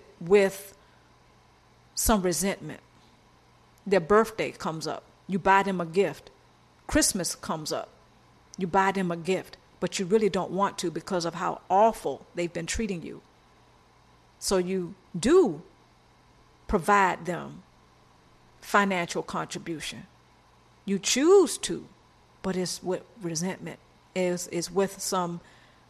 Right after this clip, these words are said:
unpleasant emotions and feelings, maybe even thoughts. Not scolding, just saying. <laughs> So when we think about how and what we contribute, let's remember it is a choice.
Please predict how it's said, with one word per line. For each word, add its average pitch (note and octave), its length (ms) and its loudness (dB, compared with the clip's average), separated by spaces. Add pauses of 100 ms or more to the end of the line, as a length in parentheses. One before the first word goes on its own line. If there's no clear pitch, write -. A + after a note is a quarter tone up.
(480)
unpleasant G3+ 600 0
emotions E3+ 840 -6
and E3 120 -10
feelings, D#3 600 -6 (260)
maybe G3+ 240 0
even F#3 200 -2
thoughts. - 480 -4 (380)
Not G3+ 180 0
scolding, G3 600 2 (280)
just E3 220 -2
saying. G#3+ 400 -4 (120)
<laughs> - 480 -2 (840)
So E3+ 440 0 (720)
when D#3+ 160 -6
we B3 140 2
think C#4 260 -4
about F#3 340 4
how A3+ 320 0
and E3 280 -6
what G3+ 220 0
we G#3+ 120 -2
contribute, D4 580 -4 (760)
let's F#3 300 -4
remember A3 500 0 (220)
it F#3+ 160 -2
is F#3 260 0
a F#3 100 -2
choice. - 840 -4